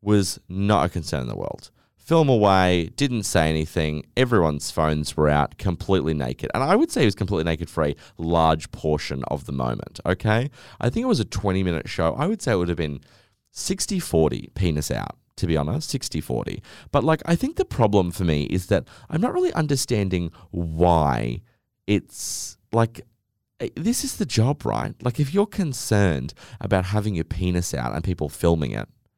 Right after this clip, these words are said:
I think you need to get a job somewhere else. Like, I can't be sure. But you're getting paid quite a lot of money to take your clothes off. And I feel like part of that package is, you know, the package. Do you know what I'm saying?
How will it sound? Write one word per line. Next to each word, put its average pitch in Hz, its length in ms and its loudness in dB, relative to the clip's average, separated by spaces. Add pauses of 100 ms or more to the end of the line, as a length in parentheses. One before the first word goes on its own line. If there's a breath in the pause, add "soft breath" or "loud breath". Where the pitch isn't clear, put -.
(340)
I 151 100 2
think 214 220 -4
you 202 80 -2
need 180 120 0
to - 60 -12
get 127 100 2
a 113 40 -2
job 98 240 0
somewhere 98 320 0
else. - 360 -4
Like, 95 180 -4
I 131 80 0
can't 196 260 -6
be - 80 -6
sure. 80 440 -2 (420 loud breath)
But - 180 -4 (140 soft breath)
you're 156 140 -2
getting 330 220 -4
paid 269 200 -4
quite 165 220 -4
a - 20 -2
lot 139 140 -2
of 117 40 -4
money 107 180 0
to 90 40 -10
take - 160 -6
your - 60 -18
clothes 80 420 0
off. - 380 -12 (360)
And 123 80 0
I 131 60 4
feel 160 180 0
like 151 180 2
part 127 180 4
of 113 80 4
that - 100 -2
package 98 400 0
is, 78 340 -2
you 95 100 -4
know, 78 80 0
the 76 120 -6
package. - 560 -4
Do - 80 -6
you 117 40 2
know 127 40 2
what 143 40 0
I'm 147 40 -4
saying? 87 340 -4